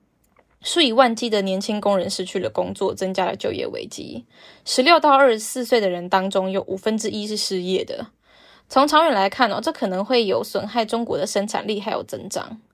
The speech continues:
在国际上，强硬的对外政策导致中国与西方阵营关系非常紧张，越来越多政府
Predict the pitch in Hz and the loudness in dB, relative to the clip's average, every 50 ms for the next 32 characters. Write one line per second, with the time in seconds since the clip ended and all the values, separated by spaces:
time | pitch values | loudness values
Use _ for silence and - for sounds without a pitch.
0 | _ _ _ - - - _ - - 381 370 - 202 202 202 - 240 220 220 226 | _ _ _ -20 -20 -20 _ -2 0 0 2 2 2 0 2 0 -2 -2 0 0
1 | 208 196 - - - _ _ _ _ - _ _ - - 247 285 339 339 277 226 | -2 -2 -4 -10 -14 _ _ _ _ -20 _ _ -2 0 2 2 4 4 4 6
2 | 226 285 254 233 240 240 220 208 240 226 208 196 - - - 208 180 - - 185 | 6 6 6 8 8 6 6 4 2 2 0 -2 -4 -2 0 0 2 2 2 0
3 | 196 - 269 254 - 269 269 269 262 202 196 196 190 196 - - 214 214 - 214 | 0 0 -2 -2 0 0 0 2 0 0 0 0 -2 -4 -6 -8 -6 -4 -2 -2
4 | 214 220 220 233 208 185 - - 185 - 190 190 202 196 202 196 196 196 185 175 | -2 0 -2 -2 -2 -2 -6 -8 -4 -2 -2 -2 -2 -4 -6 -4 -2 -2 -2 -2
5 | - 190 - - - - - - 143 101 - 240 - _ _ - - - - _ | -4 -8 -12 -14 -14 -12 -10 -10 -10 -8 -10 -12 -14 _ _ -20 -20 -20 -20 _
6 | _ 359 370 359 320 294 285 285 285 277 262 247 254 - 277 247 220 214 214 - | _ 2 4 6 6 6 4 2 2 4 4 4 6 6 4 4 4 0 -6 -8
7 | 196 101 - - | -10 -10 -10 -10